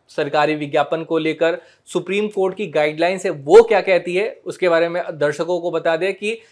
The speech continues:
भारत के सर्वोच्च न्यायालय द्वारा गठित समिति द्वारा तैयार किए गए जो गाइडलाइंस है, उसमें स्पष्ट रूप से कहा गया है कि सरकारी विज्ञापनों में राजनीतिक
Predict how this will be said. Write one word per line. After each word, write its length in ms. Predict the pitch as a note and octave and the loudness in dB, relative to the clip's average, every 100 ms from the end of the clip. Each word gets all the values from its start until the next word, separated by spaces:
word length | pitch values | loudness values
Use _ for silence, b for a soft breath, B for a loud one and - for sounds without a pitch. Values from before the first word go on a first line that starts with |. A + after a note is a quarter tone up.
| b D3 | b -12
भारत 360 | D3+ F3 A3 A3 | 2 4 4 0
के 140 | B3 | -2
सर्वोच्च 520 | A#3+ F#3+ D#3+ G#3 G#3+ | 0 -2 2 0 0
न्यायालय 440 | A3+ F3+ D3+ D#3+ F#3 | -6 -4 -2 0 2
द्वारा 300 | E3+ D#3+ F3 | 2 2 2
गठित 460 | D#3 D3+ F#3 F#3 | 0 -4 -2 -2
समिति 500 | G3 - D3+ D3+ E3 | -2 -4 -6 -6 -6
द्वारा 320 | F3+ D#3+ D3+ E3 | 0 2 2 0
तैयार 380 | E3+ D3 D#3+ | 0 2 2
किए 260 | E3+ E3+ D#3+ | 2 -2 -2
गए 240 | D3+ D#3 | -2 -2
जो 180 | D#3+ D#3 | -2 -6
गाइडलाइंस 580 | C#3+ C3+ C#3+ D3+ E3+ F3+ | -2 -2 0 -2 -2 -2
है, 80 | F#3+ | -4
उसमें 480 | E3+ F3 F3+ G3+ A3 b b | -4 -6 -8 -8 -10 b b
स्पष्ट 420 | D#3+ - F#3 G3 | -20 2 4 4
रूप 220 | G#3 F#3+ F#3 | -2 -2 -2
से 180 | G#3+ | -2
कहा 260 | G3 D#3+ F3 | -2 0 0
गया 220 | F3+ F#3 | 0 -2
है 200 | F3 G3+ | 0 -2
कि 140 | G#3+ G#3+ | -2 -6
सरकारी 580 | - E3 E3+ E3+ G3+ | -4 -4 0 2 2
विज्ञापनों 760 | G#3+ E3 C3+ D#3+ D#3 - F3+ A3+ | 0 -4 -2 2 2 2 2 2
में 280 | D#3+ E3 F#3 | 2 -6 -2
राजनीतिक 760 | D#3+ D#3 D#3+ D#3+ D#3 G3 G3+ | 0 0 -2 -8 -4 -4 -4